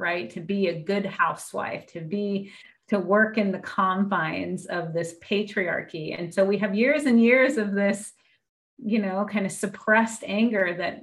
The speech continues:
that now we're, we're able to do more with. So what does that look like, if you want to share?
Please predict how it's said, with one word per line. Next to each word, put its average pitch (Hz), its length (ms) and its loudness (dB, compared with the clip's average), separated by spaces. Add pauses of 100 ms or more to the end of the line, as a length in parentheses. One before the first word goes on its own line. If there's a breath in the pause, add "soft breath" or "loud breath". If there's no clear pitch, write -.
(120)
that 180 180 -6
now 196 300 2
we're, 175 480 0
we're 180 180 -8
able 190 320 -2
to 185 180 -10
do 202 260 0
more 185 300 0
with. 165 300 -4
So 220 140 2
what 285 160 0
does 262 140 2
that 233 220 4
look 202 200 0
like, 156 300 -6
if 165 160 -12
you 165 80 -8
want 151 180 -8
to 151 80 -16
share? 143 360 -10